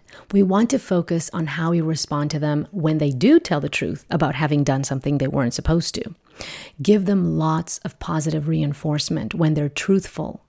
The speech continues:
about having done something they weren't supposed to do. You can say something like,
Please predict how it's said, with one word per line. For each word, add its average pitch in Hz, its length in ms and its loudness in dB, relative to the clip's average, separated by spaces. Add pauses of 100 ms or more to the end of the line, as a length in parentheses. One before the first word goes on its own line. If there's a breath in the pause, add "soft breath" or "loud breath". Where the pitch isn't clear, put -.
about 156 220 -2
having 156 320 0
done 151 220 -2
something 147 400 -4
they 147 100 2
weren't 156 440 0
supposed - 380 -4
to - 60 -8
do. - 240 -6 (480 loud breath)
You 208 140 4
can 226 120 4
say 190 160 2
something 165 360 0
like, 151 320 0